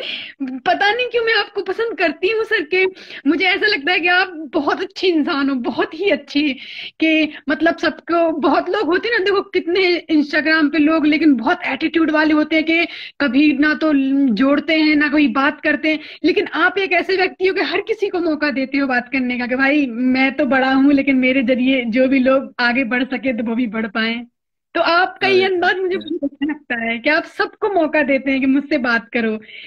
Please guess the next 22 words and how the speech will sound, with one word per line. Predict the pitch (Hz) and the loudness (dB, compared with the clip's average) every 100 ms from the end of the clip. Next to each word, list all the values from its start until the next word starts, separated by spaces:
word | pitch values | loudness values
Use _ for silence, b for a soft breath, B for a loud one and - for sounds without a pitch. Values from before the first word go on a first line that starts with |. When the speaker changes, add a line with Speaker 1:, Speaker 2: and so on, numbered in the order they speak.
| B | B
Speaker 1:
क्योंकि | - 381 381 | -2 0 0
कुछ | 370 392 | 0 0
लोग | 359 403 | 0 2
होते | 370 370 | 0 0
हैं | 403 | 0
कि | 359 | 2
जैसे | 349 415 277 262 _ _ - | 2 0 -2 -8 _ _ -4
थोड़ी | 339 370 349 - _ _ - | 0 2 2 -2 _ _ -4
position | 359 370 415 359 392 | 0 0 2 2 4
मिल | 359 349 | 6 4
जाती | 339 339 339 320 | 4 0 2 2
है, | 330 | 2
थोड़ी, | 320 311 320 311 302 B B - | 0 0 2 0 -2 B B 2
थोड़ी | 285 247 302 320 320 302 254 269 277 302 | 2 4 2 4 4 2 0 0 0 0
fame | 339 330 | 0 2
मिल | 359 349 320 | 4 4 4
जाता | 320 320 | 2 2
है | 330 | 0
तो | 311 320 302 | 0 0 0
भूल | 220 262 302 | 2 4 4
जाते | 277 269 - | 2 -2 -2
हैं, | 247 214 208 | -2 -2 -4